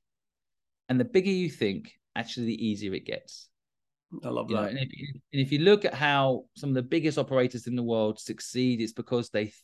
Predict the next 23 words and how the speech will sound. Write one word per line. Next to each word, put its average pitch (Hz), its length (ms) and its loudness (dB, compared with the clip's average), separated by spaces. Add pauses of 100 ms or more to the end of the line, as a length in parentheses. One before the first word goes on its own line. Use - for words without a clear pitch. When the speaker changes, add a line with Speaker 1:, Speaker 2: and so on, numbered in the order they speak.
(160)
Speaker 1:
they 107 100 -6
think 120 340 -6
big. 87 260 -4 (540)
Speaker 2:
Hmm. 117 280 -4
Speaker 1:
And, 123 160 2
and 139 200 2
people 190 280 -6
think 165 240 2
that 139 160 2
running 156 240 2
a 139 60 -2
small 160 320 0
company 135 420 0
is 127 120 -2
easier 143 400 0
than 123 180 -2
running 120 240 2
a - 20 -4
big 139 240 -2
company. 104 460 -6 (120)
No, 135 140 2
it's - 180 -4
not. 123 280 -2